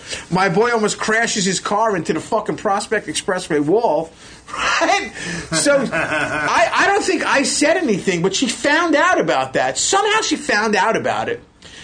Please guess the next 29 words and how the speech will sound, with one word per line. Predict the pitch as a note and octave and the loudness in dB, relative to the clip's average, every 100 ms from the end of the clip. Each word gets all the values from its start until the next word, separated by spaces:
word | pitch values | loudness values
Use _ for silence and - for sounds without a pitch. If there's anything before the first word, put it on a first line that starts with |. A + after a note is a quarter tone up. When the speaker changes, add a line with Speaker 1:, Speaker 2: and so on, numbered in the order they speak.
| - - - | -16 -16 -12
Speaker 1:
So | - E4+ D4+ | -2 0 4
she | D#4 | 2
says, | D4 D4+ C4 - - - | 2 0 0 -4 -16 -6
so | - | -2
one | B3+ C#4+ | 2 2
day | C#4 C4 | 2 0
Zero | G3+ C#4+ | 2 2
comes | C4+ C4 B3+ | 2 2 2
over. | A#3+ | 2
She | A3+ | 0
goes, | D4 | -2
"Come | - A#4 | 0 0
here, | G#3+ | 0
Zero, | C#3+ F3 D#3 F3 | 0 0 2 2
you | A3+ | 0
fucking | F3 - - - F#3 | -4 -8 -6 -4 -2
idiot." | F#3 G#3+ B3+ | 0 0 -2
And | G3+ | 0
she | |
smacks | F#3+ - - C4+ D4+ D#4 D#4 A#3+ | 0 0 -2 0 2 2 0 -4
him. | D3+ D3 C3 - - - - - | -2 -4 -8 -12 -8 -8 -6 0
She | D4+ | 0
cracks | D4 - E4 F4 E4+ - | 0 0 4 4 2 0
him. | A#3 | 2
He's | A3+ D#4+ | 2 2
like, | G#4 | 2
"What | C#5 | 2
the | C#5+ C#5+ | 2 -2
fuck?" | - C5+ A4 - | 0 2 2 -2